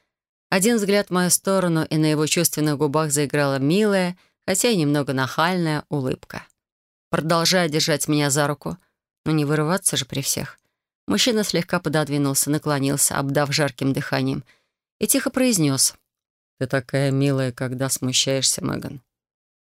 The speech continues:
"Милая? Я? Это же конец репутации". "Прекрати", процедила, едва слышно, с трудом сдерживаясь, чтобы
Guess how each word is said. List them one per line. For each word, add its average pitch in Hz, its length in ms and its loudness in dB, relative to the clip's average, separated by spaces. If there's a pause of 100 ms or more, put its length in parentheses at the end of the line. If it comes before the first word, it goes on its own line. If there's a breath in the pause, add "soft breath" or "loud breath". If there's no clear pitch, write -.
(100)
"Милая? 254 500 2 (440)
Я? 190 420 0 (800)
Это - 200 -4
же - 140 2
конец 208 380 0
репутации". 214 800 -4 (520)
"Прекрати", - 800 -4 (400)
процедила, 190 560 2
едва 170 300 0
слышно, 185 340 0
с 156 60 -4
трудом 170 380 0
сдерживаясь, 151 600 0 (180 soft breath)
чтобы 165 420 0